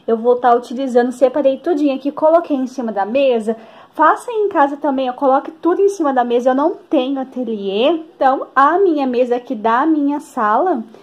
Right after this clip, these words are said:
é o meu ateliê, gente. Me programo aqui, eu organizo tudo certinho e faço como meu ateliê. Aqui também, ó, tem esse paninho de prato com essa estampa de coruja linda.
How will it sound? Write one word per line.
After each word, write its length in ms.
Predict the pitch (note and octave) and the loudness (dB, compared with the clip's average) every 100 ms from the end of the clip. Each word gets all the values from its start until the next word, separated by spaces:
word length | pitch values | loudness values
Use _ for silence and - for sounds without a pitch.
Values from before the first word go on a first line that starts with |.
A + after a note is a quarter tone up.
| - _ _ | -20 _ _
é 160 | B3+ B3+ | 0 2
o 80 | D#4 | 2
meu 240 | D4 C4 | 2 2
ateliê, 600 | D4 E4 E4 G4 C#4 G3 | 2 0 -4 -2 -2 -2
gente. 420 | G3+ G#3 G3+ G#3 A3+ _ - | -4 -6 -8 -10 -18 _ -6
Me 160 | A#3 C4+ | -4 -2
programo 640 | C#4 B3 A#3 A3+ A3 B3 | 0 0 2 0 0 -2
aqui, 260 | A#3 - A#3 | -6 -2 2
eu 100 | A3 | 4
organizo 460 | A3+ A3+ A3+ A3 | 4 2 0 -4
tudo 180 | A#3 A3+ | -8 -10
certinho 800 | - A#3+ G#3+ A3 - A3+ G#3+ C#4 - - - | -6 -4 -4 -8 -10 -6 -6 -6 -10 -20 -10
e 140 | C4+ | -8
faço 400 | - A#3 C4 D#4+ | 0 2 2 -4
como 300 | D#4+ C4+ C4 | 0 0 2
meu 200 | C#4+ B3+ | 2 4
ateliê. 540 | C4 C4 C#4 E4 G3+ F3+ - - - - | 2 2 0 0 -4 -6 -16 -20 -10 0
Aqui 400 | C#4+ G4 - E4 | 2 2 -4 -2
também, 460 | D#4+ A#3+ A#3 C4 | 0 0 -2 -4
ó, 100 | G#3 | -4
tem 220 | G3+ A3+ A3+ | -4 -6 -6
esse 180 | - | -8
paninho 340 | - A3 G#3 G3+ | -4 -4 -4 -6
de 140 | G3+ | -10
prato 720 | - A#3+ B3 C4 C4 C4 - D4 | -8 0 2 4 0 -4 -10 -8
com 300 | - A#3+ A#3+ | 0 2 2
essa 220 | A#3 A#3+ | -2 -6
estampa 360 | - G#3+ A3 | -8 -6 -6
de 120 | A#3 A3+ | -12 -4
coruja 440 | A#3 G#3+ A3 C4 | -2 0 0 0
linda. 920 | C#4 B3+ A3+ B3+ C#4 B3+ A3 G3 - | 0 -4 -2 -2 -2 -4 -4 -4 -6